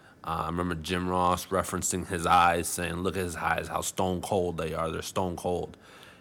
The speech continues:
And then he wins the King of the Ring. He does the, um,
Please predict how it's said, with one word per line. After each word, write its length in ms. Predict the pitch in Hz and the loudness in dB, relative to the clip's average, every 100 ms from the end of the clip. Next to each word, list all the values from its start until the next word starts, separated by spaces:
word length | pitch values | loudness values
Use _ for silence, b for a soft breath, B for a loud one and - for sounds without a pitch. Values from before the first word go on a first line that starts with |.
| B | B
And 140 | 87 | -2
then 120 | 98 85 | 0 0
he 140 | 92 | -2
wins 280 | 92 110 95 | 0 0 0
the 100 | 90 | -2
King 240 | - 113 | -2 -2
of 80 | 95 | 0
the 80 | 87 | 0
Ring. 480 | 110 127 104 95 - B B B B B - | 4 4 4 0 -6 B B B B B -16
He 160 | - | -8
does 400 | 90 92 95 82 | -2 0 0 -2
the, 220 | 82 90 87 | -2 -2 -2
um, 440 | 85 85 80 - | -2 -4 -6 -10